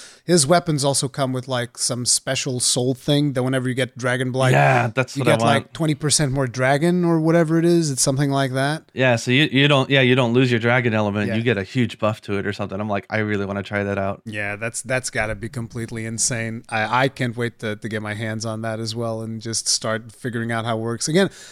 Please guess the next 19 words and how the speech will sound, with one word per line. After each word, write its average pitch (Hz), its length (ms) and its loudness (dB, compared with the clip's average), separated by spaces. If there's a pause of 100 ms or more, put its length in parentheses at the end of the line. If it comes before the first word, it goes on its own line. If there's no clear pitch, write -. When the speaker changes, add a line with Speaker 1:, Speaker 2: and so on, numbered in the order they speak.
(140)
Speaker 1:
it's 180 160 4
probably 254 260 6
just 196 160 6
gonna 190 140 4
be 175 120 4
disappointment 156 600 0
because 139 240 0
of 123 80 -2
how 139 160 4
elemental 139 440 2
damage 131 400 0
works, 131 420 -4
but 127 280 -4
I 123 120 -2
still 120 320 -2
wanna 113 180 -8
try 117 220 -6
it 113 80 -4
out. 117 160 -8